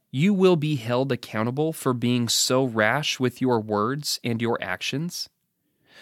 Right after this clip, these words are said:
You may not intend to do so, but you have become an accomplice and enabler for deceit.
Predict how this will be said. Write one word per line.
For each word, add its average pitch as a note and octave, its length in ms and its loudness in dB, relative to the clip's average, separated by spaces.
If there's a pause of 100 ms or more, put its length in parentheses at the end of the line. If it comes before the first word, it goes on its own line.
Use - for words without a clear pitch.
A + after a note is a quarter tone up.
(180)
You G3+ 180 6
may B3+ 180 6
not A3+ 200 6
intend D#3+ 480 2
to C3+ 80 0
do A#2+ 240 2
so, F#3 420 0 (560)
but E3+ 140 4
you F#3 180 4
have G#3 240 4
become D#3+ 440 0
an B2+ 80 4
accomplice B2 880 0 (240)
and C#3 160 4
enabler C3 600 2
for B2 240 -2
deceit. A2+ 680 -4